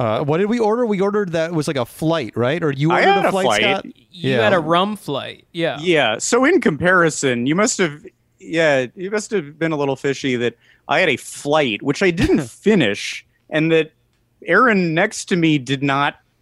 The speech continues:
Speaker 2: touch the flight. Yeah, that's, that's all a little insane.
Speaker 1: <laughs> Yeah.
Speaker 2: Um, oh man, that's, that's so funny you guys noticed and didn't, uh, we, yeah, we were wondering,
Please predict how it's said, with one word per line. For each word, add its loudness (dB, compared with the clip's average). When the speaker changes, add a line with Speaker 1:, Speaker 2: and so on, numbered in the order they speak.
Speaker 2:
touch -4
the 0
flight. -4
Yeah, 2
that's, -2
that's 0
all 4
a 4
little 4
insane. 0
Speaker 1:
<laughs> -16
Yeah. 2
Speaker 2:
Um, 2
oh 0
man, 2
that's, -2
that's -2
so 0
funny -2
you 2
guys 2
noticed -2
and -12
didn't, -12
uh, -6
we, 2
yeah, 4
we 2
were 2
wondering, 0